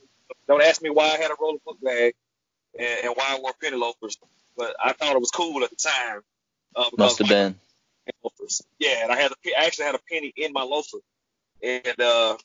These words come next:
Speaker 1: I thought I looked cool. And I walked up there, man, and, like, this big group, like, they're all my friends now, and I try to, like, introduce myself, and they all start making fun of me and whatnot. And then, <laughs> and then the guy that's, like,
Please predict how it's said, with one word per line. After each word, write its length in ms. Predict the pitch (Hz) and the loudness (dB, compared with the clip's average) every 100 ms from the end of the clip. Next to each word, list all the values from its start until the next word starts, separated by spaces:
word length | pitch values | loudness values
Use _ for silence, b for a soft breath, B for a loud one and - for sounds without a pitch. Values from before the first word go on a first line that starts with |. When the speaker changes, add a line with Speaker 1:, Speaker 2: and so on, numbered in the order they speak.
| - | -6
Speaker 1:
I 100 | 147 185 | -2 0
thought 160 | 170 | 0
I 60 | 147 | 0
looked 140 | 131 - | -2 -2
cool. 320 | 160 127 120 _ _ _ - | -4 -4 -10 _ _ _ -6
And 80 | 120 | -4
I 80 | 135 | -2
walked 220 | 147 151 | -2 -2
up 140 | 143 | -4
there, 180 | 131 123 | -2 -4
man, 300 | 120 123 120 | -2 -2 0
and, 160 | 113 110 101 | -4 -6 -8
like, 160 | 113 | -6
this 160 | 117 107 | -6 -6
big 220 | 143 135 | -4 -4
group, 160 | 127 127 - | -4 -8 -6
like, 180 | 110 - - - 131 | -6 -6 -8 -2 2
they're 100 | 151 | 2
all 120 | 147 | 2
my 100 | 131 | 0
friends 380 | - 135 123 120 | 0 2 2 2
now, 180 | 135 | 2
and 80 | 123 | 2
I 60 | 120 | 0
try 160 | 135 | -2
to, 60 | 120 | 0
like, 100 | 117 | 0
introduce 420 | 131 135 - 143 | 0 -2 -4 -6
myself, 320 | 117 113 123 120 | -2 -2 -2 -2
and 80 | 113 | 0
they 40 | |
all 120 | 123 | 0
start 280 | 120 123 117 | 0 -2 0
making 200 | 127 - - | -2 -4 -4
fun 200 | 127 123 | -4 -2
of 60 | |
me 120 | 120 | -2
and 100 | 120 | -2
whatnot. 420 | 117 120 120 117 - _ _ - | -2 -2 0 0 -2 _ _ -6
And 140 | 113 127 | -2 2
then, 360 | 202 165 135 131 | 4 4 2 -2
<laughs> 1300 | _ _ _ _ _ _ _ _ - - _ _ - | _ _ _ _ _ _ _ _ -20 -20 _ _ -6
and 100 | 123 | -4
then 200 | 165 175 | 0 0
the 60 | 175 | 2
guy 200 | 147 143 | 2 2
that's, 140 | 139 | 0
like, 160 | 131 | 0